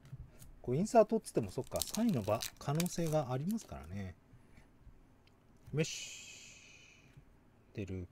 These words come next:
キー。サンチョ。ハバーツ、ハベルツ。パエットさん。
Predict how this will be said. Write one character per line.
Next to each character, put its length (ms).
キ 160
ー。 140
サ 300
ン 60
チ 120
ョ。 60
ハ 120
バ 140
ー 40
ツ、 120
ハ 140
ベ 140
ル 80
ツ。 160
パ 140
エ 20
ッ 40
ト 120
さ 140
ん。 40